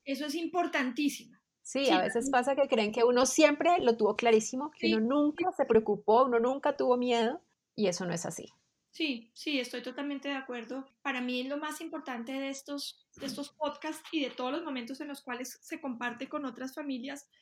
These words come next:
Speaker 1: es mostrarse vulnerable, ¿cierto? Saber que esto no es fácil, que tiene momentos supremamente dolorosos y difíciles, que hay momentos en que nos sentimos desorientados, perdidos, solos,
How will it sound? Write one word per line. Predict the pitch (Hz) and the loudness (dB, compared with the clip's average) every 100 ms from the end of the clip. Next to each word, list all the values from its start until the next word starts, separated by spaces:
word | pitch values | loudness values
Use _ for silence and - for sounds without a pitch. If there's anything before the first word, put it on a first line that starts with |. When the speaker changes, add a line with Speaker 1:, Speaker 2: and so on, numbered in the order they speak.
| _ _ _ _ _ 294 | _ _ _ _ _ -2
Speaker 1:
es | 277 | -2
mostrarse | 254 285 330 311 294 311 | -4 -6 -4 -4 -2 -2
vulnerable, | 320 330 254 226 247 254 220 208 | 2 2 2 2 2 2 0 -6
¿cierto? | 247 240 285 | -8 -8 -8
Saber | 302 262 226 226 | -8 -6 -4 -6
que | 226 254 | -6 -6
esto | 262 - 269 | -6 -4 -4
no | 269 269 | -2 -4
es | 277 | -6
fácil, | - 247 233 247 | -6 -6 -6 -10
que | 247 | -12
tiene | 240 226 | -10 -8
momentos | 233 247 226 240 - | -8 -8 -8 -10 -14
supremamente | 233 254 254 254 269 | -12 -8 -6 -6 -4
dolorosos | 262 247 226 226 220 226 262 | -4 -4 -6 -8 -10 -10 -8
y | |
difíciles, | 247 226 262 254 233 226 226 - - - - - - | -8 -6 -4 -4 -6 -10 -10 -12 -18 -18 -18 -20 -6
que | 269 | -2
hay | |
momentos | 247 254 254 277 | -2 -4 -4 -6
en | 269 | -4
que | |
nos | 254 233 | -4 -4
sentimos | 226 226 220 226 240 | -6 -6 -6 -6 -6
desorientados, | 269 254 226 214 202 226 226 226 226 | -4 -4 -4 -6 -4 0 0 -2 -6
perdidos, | - 247 220 233 240 233 233 | -8 -8 -6 -6 -4 -6 -6
solos, | 269 240 233 233 | -6 -4 -4 -6